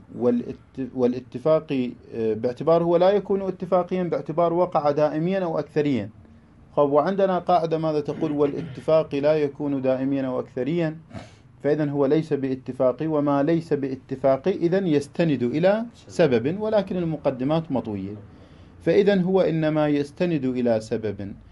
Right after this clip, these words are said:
فيعلم من ذلك أن هناك سبباً، وإن لم يعرف ما هي ذلك ال-، السبب. وكلما علم حصول السبب، هذا متمم القياس،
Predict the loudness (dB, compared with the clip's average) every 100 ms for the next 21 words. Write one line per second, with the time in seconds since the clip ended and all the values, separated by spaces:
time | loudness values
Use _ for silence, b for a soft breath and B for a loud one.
0 | b b b b b 0 4 4 4 2
1 | 2 2 0 -2 2 4 4 0 -2 -4
2 | 0 0 -2 -2 -2 -2 -4 -8 -4 0
3 | 0 2 0 -2 -8 -6 0 2 2 0
4 | -2 -2 -2 -4 -2 0 0 -2 -4 -2
5 | -2 -4 -2 0 0 0 0 2 0 -2
6 | -2 -2 -6 -14 -12 -10 -8 -6 -6 -8
7 | -12 -18 _ _ _ _ _ _ _ -20
8 | _ _ B B B B -2 -2 0 0
9 | 2 2 2 -4 -14 -20 -20 -20 -20 -20
10 | -4 2 4 4 0 -4 -8 -4 -4 -2
11 | -2 -2 0 4 2 2 -6 -20 -20 -20
12 | -20 -20 -16 0 2 4 2 -2 -2 0
13 | 2 2 -2 -2 0 0 -2 -12